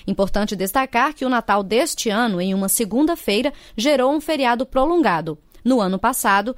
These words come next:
o dia vinte e cinco de dezembro caiu num domingo e o feriado foi menor. No período, a P R F flagrou mais de trinta e quatro mil motoristas dirigindo acima da velocidade permitida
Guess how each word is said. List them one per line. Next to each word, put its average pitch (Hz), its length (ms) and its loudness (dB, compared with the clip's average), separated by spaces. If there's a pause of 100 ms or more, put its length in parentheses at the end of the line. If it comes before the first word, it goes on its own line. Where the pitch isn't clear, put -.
(140)
o 220 80 -4
dia 214 200 0
vinte 214 220 -2
e 208 40 -4
cinco 196 260 -4
de 196 80 -4
dezembro 220 540 0
caiu 220 380 -2
num 254 160 4
domingo 247 580 2 (160)
e 196 100 0
o 190 40 2
feriado 202 500 0
foi 220 220 -2
menor. 233 480 -2 (320)
No 247 100 2
período, 277 480 0
a 247 80 2
P 240 120 -2
R 226 200 0
F 226 180 -2
flagrou 208 440 0
mais 220 260 2
de 233 80 -6
trinta 339 380 -2
e 277 60 -4
quatro 247 380 0
mil 254 380 4
motoristas 226 760 -2 (240)
dirigindo 254 640 0
acima 302 540 0
da 302 80 0
velocidade 233 600 0
permitida 226 680 -2